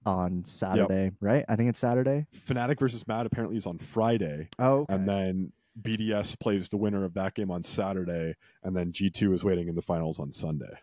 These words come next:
Speaker 1: Got it. Okay. So grand
Speaker 2: Yeah.
Speaker 1: finals are, are Sunday. So
Speaker 2: Yeah.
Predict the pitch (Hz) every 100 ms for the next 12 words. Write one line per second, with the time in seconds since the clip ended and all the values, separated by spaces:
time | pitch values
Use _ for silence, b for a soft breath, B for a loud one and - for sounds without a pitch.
0 | _ 110 107 95 - 147 104 98 - 123
1 | 120 135 143 131 117 110 104 98 98 -
2 | 117 110 90 87 78 92 - - - 101
3 | 87 85 _ 110